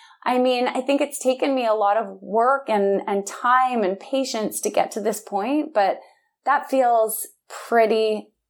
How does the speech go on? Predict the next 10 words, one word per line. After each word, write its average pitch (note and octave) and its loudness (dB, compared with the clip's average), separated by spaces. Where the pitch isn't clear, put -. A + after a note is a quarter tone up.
amazing. F3+ 0
I B3 0
also C#4 0
noticed A3 -2
that F#3+ 2
I F#3 2
was F3+ -2
getting E3+ 0
better D#3 0
sleep. B3+ -2